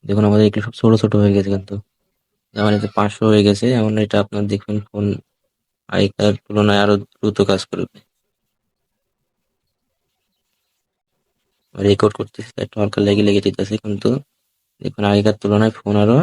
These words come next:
দ্রুত কাজ করবে। এইভাবে আপনারা ডিপিআইটা বৃদ্ধি করতে পারবেন। আপনারা যদি বন্ধ করতে চান তাহলে আবার এখানে এসে যে ডেভেলপার অপশন এটা আপনারা অফ করে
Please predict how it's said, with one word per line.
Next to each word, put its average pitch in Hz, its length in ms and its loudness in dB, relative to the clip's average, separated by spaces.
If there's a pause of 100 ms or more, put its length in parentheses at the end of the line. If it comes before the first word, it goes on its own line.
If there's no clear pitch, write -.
(640)
দ্রুত 101 260 4 (100)
কাজ 101 200 0
করবে। 95 240 -6 (1120)
এইভাবে 107 340 2
আপনারা 104 220 -4 (260)
ডিপিআইটা 101 380 2
বৃদ্ধি 104 240 0
করতে 98 180 2
পারবেন। 107 260 2
আপনারা 107 280 -6
যদি 104 180 -4
বন্ধ 107 240 0
করতে 107 180 -2 (100)
চান 123 200 -2
তাহলে 110 260 0
আবার 107 160 4
এখানে 107 240 -6
এসে 107 140 0 (120)
যে 98 80 -2 (1000)
ডেভেলপার 104 420 2
অপশন 117 300 -4
এটা 107 200 0
আপনারা 117 360 -6
অফ 104 160 -4
করে 98 120 0